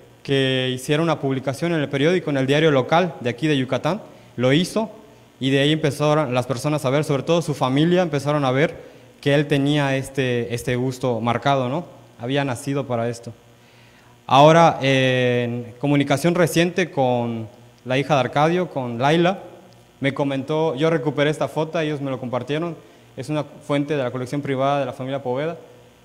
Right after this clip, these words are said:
y aquí aparecen de derecha a izquierda, desde el señor que tiene el sombrero, es el señor Félix Cáceres, él también está emparentado,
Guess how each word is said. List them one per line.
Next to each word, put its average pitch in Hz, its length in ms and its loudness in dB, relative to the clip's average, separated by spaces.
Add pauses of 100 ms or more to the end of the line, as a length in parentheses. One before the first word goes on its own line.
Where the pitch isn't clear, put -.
(140)
y 139 80 -2
aquí 147 180 0
aparecen 160 800 0
de 131 220 -2
derecha 143 320 -2
a 151 40 -2
izquierda, 180 520 0
desde 127 260 -6
el 127 80 -6
señor 139 300 -2
que 147 120 0
tiene 139 260 2
el 131 100 0
sombrero, 147 500 -2 (520)
es 135 440 -4
el 123 80 -8
señor 131 260 -2
Félix 135 300 -4
Cáceres, 180 600 0 (720)
él 117 140 -12
también 139 320 -2
está 139 140 -4
emparentado, 139 640 -2